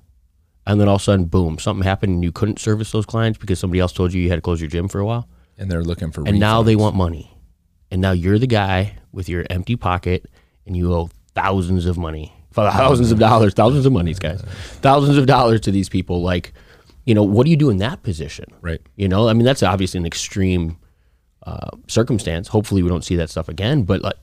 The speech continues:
Speaker 1: I mean, I, I could not imagine being in that situation. Now, the other end of the spectrum is just the importance of cash flow.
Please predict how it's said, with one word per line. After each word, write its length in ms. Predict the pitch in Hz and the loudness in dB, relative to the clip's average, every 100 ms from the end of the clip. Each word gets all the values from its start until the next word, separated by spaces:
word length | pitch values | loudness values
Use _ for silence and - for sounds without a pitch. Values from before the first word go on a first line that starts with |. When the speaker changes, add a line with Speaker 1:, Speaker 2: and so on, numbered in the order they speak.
| - | -16
Speaker 1:
I 80 | - | -10
mean, 340 | 110 98 92 85 - _ _ | -4 -2 -2 -6 -12 _ _
I, 140 | 104 110 | -6 -2
I 80 | 113 | -2
could 220 | - 131 | -2 0
not 180 | 117 127 | 0 0
imagine 320 | 127 143 113 | 0 0 0
being 140 | 104 | 0
in 80 | 98 | 0
that 100 | 92 | -2
situation. 480 | - 95 110 143 90 - - - - | -4 -4 -4 -4 -8 -10 -20 -20 -4
Now, 360 | 160 156 139 127 | 0 4 6 6
the 120 | 127 | 6
other 160 | 139 190 | 6 4
end 120 | 139 | 4
of 20 | |
the 60 | 110 | 2
spectrum 400 | 107 101 110 101 | 0 0 2 4
is 240 | 98 90 | 2 2
just 240 | 110 - | 0 0
the 120 | 113 117 | 2 2
importance 680 | 87 - 131 156 107 - | 2 2 2 2 0 -2
of 160 | - 80 | -6 -8
cash 280 | - 139 - | -8 -8 -8
flow. 380 | - 67 - | -8 -10 -10